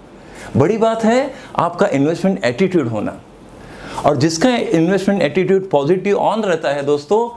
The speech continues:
वही market में सफल होते हैं और प्रगतिशील रहते हैं।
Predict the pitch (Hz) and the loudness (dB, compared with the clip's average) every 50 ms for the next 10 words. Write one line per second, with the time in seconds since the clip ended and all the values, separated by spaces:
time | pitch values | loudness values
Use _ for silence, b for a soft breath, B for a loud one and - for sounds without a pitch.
0 | B B B B B 127 143 151 165 190 185 160 139 135 - - 139 135 170 180 | B B B B B 0 0 2 2 0 0 0 -2 -2 -2 -4 -6 -4 -4 -6
1 | 180 - 147 117 - 135 113 107 104 90 - - 92 85 90 - - - - - | -2 -2 -4 0 0 0 0 0 -2 -4 -4 -6 -8 -8 -10 -14 -16 -20 -20 -20
2 | - - - - B B B B B B B - 143 143 143 151 147 135 143 127 | -20 -20 -20 -20 B B B B B B B 0 0 2 2 2 2 2 0 0
3 | 151 156 139 - - 117 113 107 104 - - - - - - - - - | 0 0 0 0 0 0 0 0 -2 -2 -2 -4 -6 -6 -6 -10 -14 -16